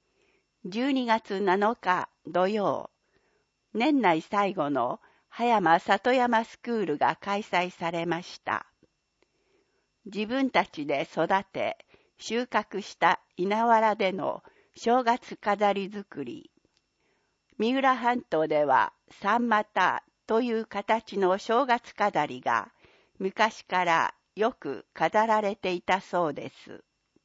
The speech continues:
表紙、写真。新年、そして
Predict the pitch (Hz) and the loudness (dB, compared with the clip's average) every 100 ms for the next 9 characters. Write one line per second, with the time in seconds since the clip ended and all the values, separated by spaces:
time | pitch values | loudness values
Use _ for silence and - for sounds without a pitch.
0 | _ _ _ _ _ _ _ _ _ _ | _ _ _ _ _ _ _ _ _ _
1 | _ _ _ _ _ _ _ _ _ 220 | _ _ _ _ _ _ _ _ _ 2
2 | 254 262 - 190 185 - _ _ - - | 2 2 -4 -2 0 -2 _ _ -8 -2
3 | 196 196 - 170 170 123 - _ _ _ | -2 -2 4 6 8 4 -4 _ _ _
4 | _ _ _ _ _ - 254 247 196 147 | _ _ _ _ _ -4 0 2 4 6
5 | 143 131 - _ _ _ _ _ 196 214 | 4 2 -6 _ _ _ _ _ 2 2
6 | - - 170 151 | -2 4 6 4